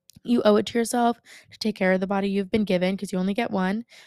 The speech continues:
to the best of your ability, and to not do so would be to disrespect your health, and that would be disrespectful to yourself. Um, so yeah, keeping up with your work and environment, this is making sure your space is clean and livable and pleasant, and you're getting your work done, you know, not necessarily school or, like,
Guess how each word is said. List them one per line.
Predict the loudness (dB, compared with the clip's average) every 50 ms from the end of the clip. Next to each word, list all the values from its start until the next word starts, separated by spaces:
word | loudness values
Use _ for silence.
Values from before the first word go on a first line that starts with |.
| _ _ -2
to | -2 0
the | 0 2
best | 0 -2 -2 -2
of | -2 0
your | 0 0
ability, | 0 0 0 0 0 -2 -2 -2 -4 -6 -6
and | -6 -4 -2 -2 -2 -4 -4
to | -4 -2
not | -2 -2 -2 -2
do | -4 -6
so | -4 -2 -2 -2 0
would | -2 -2 -2
be | -4 -6
to | -6 -8
disrespect | -10 -10 -10 -10 -10 -10 -10 -6 -2
your | 0 2
health, | 2 2 0 0 -4 -12 -8
and | -6 -4
that | -4 -4
would | -4 -4
be | -4
disrespectful | -6 -6 -6 -8 -8 -8 -8 -10 -8 -8 -8
to | -6
yourself. | -6 -6 -4 -6 -6 -6 -8 _ _ _ _ -20 -20 -20 -20 -20 -20 _ _ -4
Um, | 0 0 2 2 0 -2
so | -4 -2 -2
yeah, | -2 -2 -2 -6 -8 _ _ -20 -20 -20 -20 _ -2
keeping | 2 4 4 6 4
up | 4 2
with | 2 2
your | 4 4 4
work | 4 4 2 2 2
and | 0 0
environment, | 0 2 2 2 2 2 2 2 2 0 0 -4
this | -6 -6
is | -6 -2 -2
making | -2 -2 0 -2 -4
sure | -2 0 0
your | 0 -2
space | -2 -4 -2 0 0 0 0 -2
is | -8 -10
clean | -12 -6 -2 0 2 2 4 2
and | 2 2 2
livable | 0 2 2 2 2 2 2 2 2 0
and | 0 -2 -4 -6
pleasant, | -6 -4 -2 -2 -2 0 0 -2 -2 -4 -6 _ _ _ -20 -20 _ _ _ -8
and | -6 -4 -4 -4 -4 -6 -6 -6
you're | -8 -6
getting | -4 -4 -2 -2
your | -2 -2
work | 0 0 -2 -2
done, | 0 0 0 0 0 0 0 0
you | 2 2
know, | 2
not | 2 0 -2
necessarily | -4 -6 -8 -4 -4 -2 -2 0 -2 -4
school | -4 -8 -12 _ -2 -2 0 0 -2
or, | -2 -2 -4
like, | -4 -6